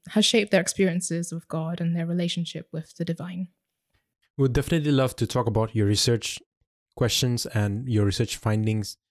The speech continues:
Speaker 2: but maybe we can keep that for future episodes. But for this episode, I would like to focus in on identity. So here's how my experience have been. The question of identity and belonging became especially important and came to the f-, forefront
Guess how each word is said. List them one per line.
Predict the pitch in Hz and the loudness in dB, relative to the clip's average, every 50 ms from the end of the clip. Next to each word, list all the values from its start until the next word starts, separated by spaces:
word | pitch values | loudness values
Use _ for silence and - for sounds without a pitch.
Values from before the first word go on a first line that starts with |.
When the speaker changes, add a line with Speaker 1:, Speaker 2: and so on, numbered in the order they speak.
| _ _ | _ _
Speaker 2:
but | 110 113 107 | 0 0 2
maybe | 113 123 123 117 | 4 4 6 6
we | 117 110 | 4 4
can | - 110 | 2 0
keep | 101 - 131 113 | 0 0 0 2
that | 110 113 - | 2 0 -2
for | - - 117 104 98 95 | 0 0 2 2 2 2
future | - - - 117 - - 104 | 0 -2 -4 -4 -2 -2 -2
episodes. | 92 95 98 - - 101 92 - - _ _ _ _ _ _ _ | 0 0 -2 0 0 -2 -2 -4 -10 _ _ _ _ _ _ _
But | - 135 127 | -4 -4 -2
for | - 143 147 | 0 0 0
this | 165 - | 0 2
episode, | 151 143 131 - 131 - - 139 - - | 0 0 0 2 0 2 2 0 2 2
I | 131 | 2
would | 123 120 117 | 2 2 2
like | 117 127 131 123 - _ | 2 0 0 0 -2 _
to | - 120 113 110 110 110 107 - _ _ _ _ | 2 4 4 4 4 0 -2 -6 _ _ _ _
focus | - 143 135 - - 143 127 - | 0 0 0 2 2 0 0 2
in | - 135 123 120 120 131 | 2 2 2 2 2 0
on | 120 110 104 104 123 123 | 0 0 0 0 0 0
identity. | 120 107 113 110 104 101 113 98 - 101 90 - _ _ _ _ _ _ _ _ _ _ _ _ | 2 2 4 2 2 0 -2 -2 -2 -8 -8 -10 _ _ _ _ _ _ _ _ _ _ _ _
So | - - | 0 2
here's | 151 151 185 202 196 - - - - - | 2 4 4 4 2 2 -2 -2 -4 -6
how | - - - - 139 143 | -8 -10 -4 0 0 2
my | 147 143 131 | 2 2 2
experience | 123 120 - - - 135 127 120 - | 2 0 -2 0 2 2 2 2 2
have | 113 95 | 0 0
been. | 98 107 104 101 92 85 - _ _ _ _ _ _ _ _ _ _ _ _ _ _ - | 2 2 2 2 -2 -6 -12 _ _ _ _ _ _ _ _ _ _ _ _ _ _ -4
The | 127 123 | -4 -2
question | - - 143 139 - - 160 | 0 0 0 0 0 0 0
of | 147 117 | 2 2
identity | 120 110 117 120 117 117 - - 120 117 117 | 2 2 2 2 2 0 2 4 4 4 4
and | 120 107 104 | 4 2 2
belonging | 98 104 110 110 110 110 110 110 120 135 139 127 - _ _ _ 113 | 2 2 4 4 4 2 0 0 -2 -4 -8 -12 -16 _ _ _ -4
became | 110 - - 135 127 123 127 139 - - | -4 0 2 2 2 2 2 0 -2 -2
especially | 113 - - - 110 - - 127 127 | -4 -2 0 -2 -2 0 0 0 2
important | 120 110 101 - 120 120 120 139 147 151 147 - - - | 0 0 2 2 2 2 2 0 -2 -2 -4 -6 -6 -2
and | 143 123 113 110 107 | 0 2 2 2 0
came | - - 131 127 123 123 | 0 0 2 2 2 0
to | - - 110 | 0 0 2
the | 107 | 2
f-, | 104 92 - - - - - | 0 -2 -4 -10 -20 -20 -20
forefront | - - - 139 123 - - 131 117 104 98 - - | -6 -2 0 0 0 2 0 0 0 -2 -4 -6 -12